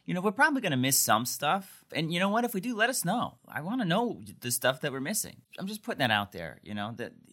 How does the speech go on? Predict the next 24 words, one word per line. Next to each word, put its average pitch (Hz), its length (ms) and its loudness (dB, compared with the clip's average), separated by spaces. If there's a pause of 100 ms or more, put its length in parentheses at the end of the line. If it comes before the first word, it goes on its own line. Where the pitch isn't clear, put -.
forgive 156 400 -2
us - 340 -2
if 104 160 -10
we 101 120 -2
miss 98 220 0
something 98 320 -2
that 95 100 -2
you 127 100 0
thought 127 200 6
was 113 120 -2
obvious 101 560 0
when 98 120 -6
you've 87 140 -6
seen 90 160 -6
the 90 60 -6
show 87 240 -4
eight 80 200 -8
times. 80 360 -8
We've 175 140 -10
only 220 140 -2
seen 214 220 -4
it 214 80 -10
one 208 180 -10
time. 196 400 -8